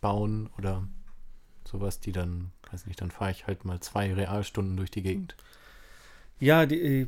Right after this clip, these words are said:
Speaker 2: ja, das ist natürlich die Frage, ob es so große Angebote gibt. Ich kann das noch nicht einschätzen, mm,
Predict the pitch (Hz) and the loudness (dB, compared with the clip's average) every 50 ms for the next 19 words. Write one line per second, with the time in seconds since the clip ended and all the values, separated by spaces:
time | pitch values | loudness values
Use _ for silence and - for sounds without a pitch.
0 | - - 139 139 139 131 131 127 - - 147 139 - 147 139 - 135 - - 147 | 2 4 4 6 6 6 6 4 4 4 2 2 2 2 0 0 2 4 6 6
1 | 139 139 135 - 151 131 - 143 131 123 127 139 139 - - - 147 139 139 143 | 6 6 4 2 0 0 0 0 0 2 2 2 2 2 0 0 2 2 2 4
2 | 131 131 139 135 - 127 120 170 170 - - 156 123 - - 147 147 147 - - | 4 2 2 2 2 2 2 2 0 2 0 -2 0 2 4 4 4 2 2 4
3 | 156 139 139 135 - - - 131 143 160 160 - - 180 - - - 185 180 185 | 4 4 4 4 2 2 2 4 4 4 4 4 2 2 2 2 2 4 4 4
4 | 185 - - - - - - - - 156 143 143 143 139 143 139 | 4 2 0 -2 -2 -2 -2 0 0 2 4 4 6 6 4 4